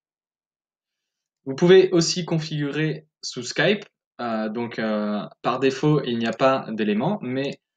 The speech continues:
vous pouvez en ajouter. Donc, euh, voilà, pareil, aller vers une U R L ou envoyer un message au bot. Et il y a la version web chat aussi. Donc, c'est celle qu'on a vue avec la possibilité de restart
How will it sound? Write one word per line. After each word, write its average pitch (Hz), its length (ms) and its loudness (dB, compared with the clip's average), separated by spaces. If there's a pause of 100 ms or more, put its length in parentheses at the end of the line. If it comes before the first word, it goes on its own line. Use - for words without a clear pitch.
(500)
vous 117 80 -10
pouvez 127 280 2
en 147 160 0
ajouter. 147 560 0 (400)
Donc, 113 240 -8
euh, 101 220 -4
voilà, 92 240 -2
pareil, 117 480 4
aller 139 240 6
vers 131 200 6
une 117 140 6 (600)
U 139 180 6
R 123 120 4
L 127 280 4 (180)
ou 120 260 4
envoyer 117 300 2
un 110 80 6
message 104 300 2
au 92 80 0
bot. 135 200 2 (880)
Et 190 360 4 (400)
il 120 100 -2
y 131 60 6
a 143 60 6
la 131 100 4
version 113 440 -4 (120)
web 113 500 -2 (260)
chat - 460 0
aussi. 170 380 -2
Donc, 131 180 -2
c'est 127 80 0
celle 131 160 4
qu'on 120 160 0
a 107 220 2
vue 123 420 -2 (400)
avec 113 360 0 (120)
la 120 100 2
possibilité 117 640 2
de 95 280 0
restart 127 460 4